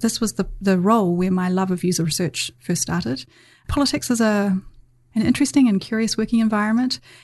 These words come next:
And one of the areas, there's a huge amount of hierarchy <laughs> involved and there's a huge amount of control of information. And I mean, you know, it's, it's not a,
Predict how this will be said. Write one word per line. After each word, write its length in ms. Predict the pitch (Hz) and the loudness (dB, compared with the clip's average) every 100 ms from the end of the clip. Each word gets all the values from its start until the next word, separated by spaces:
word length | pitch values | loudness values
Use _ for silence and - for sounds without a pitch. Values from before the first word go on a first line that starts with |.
| - | 0
And 240 | 196 185 - | 4 4 2
one 260 | 202 214 | 2 4
of 80 | 233 | 4
the 160 | 214 - - | 2 -2 -2
areas, 680 | 208 220 226 220 214 - - | 0 2 0 0 -2 -6 -2
there's 140 | 202 | 2
a 100 | 196 | 2
huge 400 | 165 - 254 247 | 2 -2 -2 2
amount 200 | 208 190 | 2 4
of 40 | |
hierarchy 480 | 170 196 220 185 143 | 2 2 0 2 6
<laughs> 80 | 240 | 6
involved 400 | 208 226 240 220 | 6 4 4 2
and 140 | - | 0
there's 100 | 190 | 0
a 40 | 185 | 0
huge 280 | - 226 220 | 0 -2 2
amount 320 | 202 190 - | 2 2 0
of 400 | 170 165 170 - _ _ _ | 0 0 -4 -12 _ _ _
control 520 | - 185 - 180 185 180 | 0 2 2 2 4 2
of 80 | |
information. 640 | 165 165 165 156 165 175 165 | 2 0 2 4 4 4 2
And 240 | 160 - - | 2 0 -2
I 60 | |
mean, 260 | - - - - _ _ _ - | -4 -4 -8 -10 _ _ _ -4
you 80 | 160 | -2
know, 100 | 151 - | -2 -6
it's, 160 | 208 - | -6 -4
it's 240 | 220 - | -4 0
not 180 | 233 | 2
a, 80 | 208 | 2